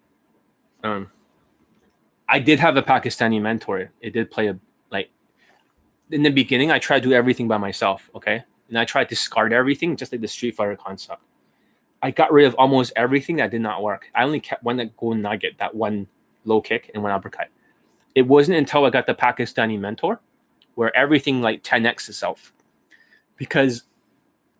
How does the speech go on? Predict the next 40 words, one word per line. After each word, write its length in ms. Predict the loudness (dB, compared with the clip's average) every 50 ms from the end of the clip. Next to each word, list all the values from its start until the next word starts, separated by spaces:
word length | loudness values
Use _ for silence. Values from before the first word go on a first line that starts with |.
| _ _
he 240 | -12 -2 2 4 6
was, 320 | 6 6 4 2 -2 -10 _ _ _ _ _ _ -2
like, 200 | 0 0 2 2
a 120 | 2 2
high 220 | 2 2 0 2
value 300 | 2 2 2 2 2 2
natural. 500 | 2 0 0 0 -2 -4 -8 -10 -12 -14 _ _ _ _ _ _ _ _ _ _ _ _ _ -8
This, 220 | -6 -6 -6 -10 _ -8
these 240 | -4 -2 -2 -2 -2
people, 560 | -4 -4 -6 -4 -2 -2 -2 -2 -2 -4 -6 -6
when 200 | -4 -2 0 2
I 240 | 2 2 2 0 -4 _ -4
met 240 | -2 0 0 0
the 80 | -2 -4
inner 300 | -4 -2 -4 -4 -4 -4
circle, 460 | -6 -6 -6 -6 -6 -6 -8 -8 -10 _ _ _ _ -8
the 80 | -2
real 200 | 0 2 2 2
one 220 | 2 0 -4 -6 -10
in 140 | -10 -10 -6
real 120 | -6 -4 -4
life, 220 | -4 -4 -6 -8 _ _ _ _ _ _ _ _ 2
they 120 | 4 6
all 240 | 8 8 8 6 6
are 120 | 4 2 2
different. 420 | 4 4 2 4 4 2 0 2
They 80 | 2 0
don't 160 | 0 0 0
like 160 | -2 -4 -6
P 140 | -6 -4 -2
U 140 | -2 -2 -2
As. 240 | -4 -6 -8 -14 -20 _ _ _ _ _ _ _ _ _ _ _ 0
They 80 | 0 2
think 220 | 4 2 2 4 6
all 200 | 6 6 6 6
of 140 | 4 0 -2
you 100 | -4 0
guys 240 | 0 0 0 0
are 80 | -2 -2
autistic, 580 | -2 -4 -4 -6 -10 -10 -4 -2 -2 -2 -2